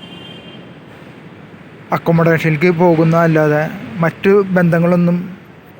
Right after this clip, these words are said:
ഇല്ലാത്തതുകൊണ്ട് താരതമ്യേന സേഫാണ്. അല്ലാത്ത ജോലികൾക്ക് കുറച്ച് ബുദ്ധിമുട്ടാണ്.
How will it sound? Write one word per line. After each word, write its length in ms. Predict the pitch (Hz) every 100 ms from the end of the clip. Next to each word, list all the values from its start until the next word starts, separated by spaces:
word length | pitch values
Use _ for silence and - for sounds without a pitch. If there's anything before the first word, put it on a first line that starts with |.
| - - -
ഇല്ലാത്തതുകൊണ്ട് 640 | 185 175 170 170 170 165 196 202 - - - - - -
താരതമ്യേന 580 | 165 165 170 170 165 180 196
സേഫാണ്. 400 | 160 - 147 135 - - - - - - 165
അല്ലാത്ത 360 | 165 170 170 208
ജോലികൾക്ക് 540 | 202 185 180 165 175 214 226 - - - - - - - - - - - - - - - - - - - - - - -
കുറച്ച് 260 | 175 165 -
ബുദ്ധിമുട്ടാണ്. 560 | 170 165 156 147 165 151